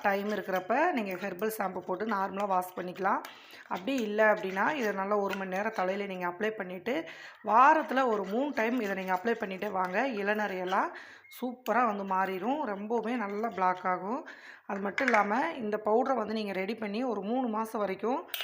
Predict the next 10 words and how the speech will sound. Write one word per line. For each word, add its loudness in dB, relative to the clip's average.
இந்த 0
மாதிரி 2
ஒரு 0
பாட்டில்ல 0
ஸ்டோர் -6
பண்ணி -10
வச்சுக்கலாம். -4
தேவைப்படுறப்ப -2
நீங்க -4
எடுத்து -2